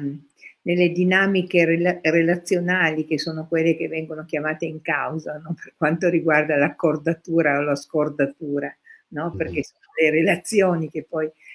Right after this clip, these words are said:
Speaker 1: attivano i sentimenti, le emozioni, no? E, e poi è importante riuscire a trovare una strada, ecco, insomma.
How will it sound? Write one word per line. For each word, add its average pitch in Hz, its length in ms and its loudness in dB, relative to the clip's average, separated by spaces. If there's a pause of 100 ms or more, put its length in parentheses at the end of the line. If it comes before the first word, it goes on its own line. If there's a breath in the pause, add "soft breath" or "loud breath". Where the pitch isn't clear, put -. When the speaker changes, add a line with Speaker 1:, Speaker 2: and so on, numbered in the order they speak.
(140 loud breath)
Speaker 1:
attivano 170 880 -4 (480)
i 180 100 -2
sentimenti, 156 960 -2
le 156 120 0
emozioni, 160 880 -2
no? 160 380 -8 (320 soft breath)
E, 156 720 -4
e 156 180 -8
poi 165 220 0
è 160 40 2
importante 175 640 2
riuscire 156 360 0
a - 20 -8
trovare 151 300 -4
una 143 160 -10
strada, 143 520 -2
ecco, - 260 -10
insomma. 151 380 -10